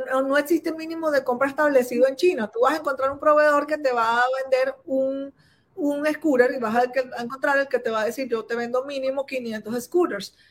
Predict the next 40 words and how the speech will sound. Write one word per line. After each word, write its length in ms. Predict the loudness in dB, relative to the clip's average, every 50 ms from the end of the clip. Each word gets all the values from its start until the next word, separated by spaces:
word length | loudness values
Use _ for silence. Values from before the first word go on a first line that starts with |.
| _ _ -6
Entonces 380 | -4 0 0 0 0 0 -2
tú 120 | -4 -4 -6
tienes 220 | -6 -6 -6 -4
que 140 | -2 0 0
ver 260 | 2 0 0 -2 -4 _ _ _ _ _ -6
también 280 | -4 -4 -2 -2 0
a 40 | 0
dónde 240 | 0 0 0 0 0
quieres 200 | 0 0 0 0
vender 280 | 0 0 -2 -2 -2
tú. 160 | 0 2 2 2
Eso 140 | 2 0
es 60 | -2 -2
para, 460 | 0 0 2 2 0 -2 -4 -4 -2
para 220 | -2 0 0 0
vender 260 | 0 -2 -2 -2 -2
al 100 | 0 2
detal, 380 | 2 0 0 2 2 0 2 2
para 160 | 0 0 0
vender 240 | -2 -4 -4 -4 -4
al 160 | -4 -4 -4
mayor 560 | -6 -6 -8 -6 -2 -2 0 0 0 -2 -4 -6 -14 -20 -20 -20 -4 2
y 80 | 4
hacer 280 | 4 4 4 4 4 4
ese 200 | 4 4 2 0
ejercicio 500 | 0 0 0 0 0 0 2 0 0 0
para 200 | 0 0 0 2
ver 180 | 0 -2 -4 -4
cuál 140 | -4 -4 -2
es 140 | -2 -2 -2
el 80 | -4 -6
mínimo 480 | -6 -4 -2 -2 -2 -2 -4 -4 -4
que 120 | -4 -4 -2
sea 220 | 0 2 2 2
rentable, 800 | 2 0 0 0 -4 -10 -8 -4 0 0 0 -2 -4 -10 -16 _ _ _ _ _ _ -18
¿ok? 180 | -12 -6 -6 -4 -4 -2
Para, 500 | -2 -2 0 0 -2 -2 -4 -6 -8 -8
para 260 | -6 -4 -4 -2 -2 -2
ese 260 | -2 0 0 0 0
producto. 520 | 0 -2 -2 -2 -4 -6 -8 -12 _ _